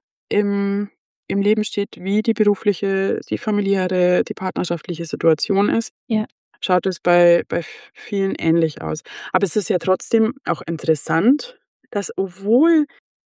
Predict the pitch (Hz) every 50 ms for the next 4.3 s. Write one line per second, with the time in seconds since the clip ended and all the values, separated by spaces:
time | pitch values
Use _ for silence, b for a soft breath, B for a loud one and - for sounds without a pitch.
0 | _ - - - 240 247 254 - - 269 240 240 - - 220 - - 220 208 208
1 | 202 190 185 208 233 247 233 - - 180 170 170 170 165 165 - - 165 156 -
2 | 160 151 _ - - _ - 175 160 - 180 180 165 - - 196 - - - -
3 | 185 - - - - 254 294 311 302 269 - 214 208 202 - - 202 175 175 180
4 | 190 196 196 202 208 226